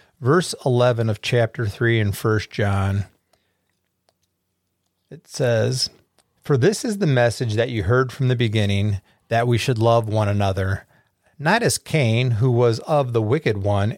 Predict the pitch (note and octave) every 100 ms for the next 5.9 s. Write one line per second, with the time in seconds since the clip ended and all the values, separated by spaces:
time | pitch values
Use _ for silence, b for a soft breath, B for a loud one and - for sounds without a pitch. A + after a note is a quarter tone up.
0 | - C3+ A2+ G2+ A2+ - _ - C3 C3+
1 | A#2 G2+ A2 F#2+ A2 C3 F#2+ G2+ G#2 b
2 | b b _ - B2 A#2 C3+ D3+ D#3+ D#3
3 | E3 E3+ D#3+ G3 G3 - _ _ _ -
4 | A2+ C3 C3 A2+ - A#2 G2+ C3 D3 B2
5 | - - - F3 E3+ A#2+ G2+ G#2 C3+